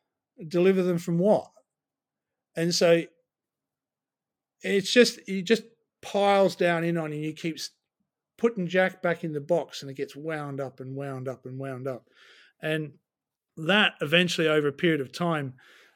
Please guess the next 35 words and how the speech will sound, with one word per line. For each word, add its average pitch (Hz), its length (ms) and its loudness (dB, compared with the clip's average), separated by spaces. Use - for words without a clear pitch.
uh, 156 380 -12
leads 156 380 -2
to 143 80 -6
a - 20 -10
place 151 400 -4
where 151 400 -4
you've 151 240 -8
gotta, 156 380 2
something's 160 440 -4
gonna 135 180 -8
pop. - 340 -6
The 139 80 -12
pressure 175 420 -2
inside 143 520 -6
builds. 147 420 -4
Yeah, 220 140 -4
you, 170 220 -2
you 202 160 -4
just, - 240 -4
you 214 80 -4
just 196 240 -4
struggle 202 280 -2
with 165 160 -2
it 139 120 -8
by 156 140 0
yourself, 185 420 -4
guys. 131 280 -4
It's, 151 220 -10
it's 156 280 -10
very 180 240 -2
much 170 340 -6
over 214 220 4
to 196 160 -2
you. 147 260 0
<laughs> 170 100 -4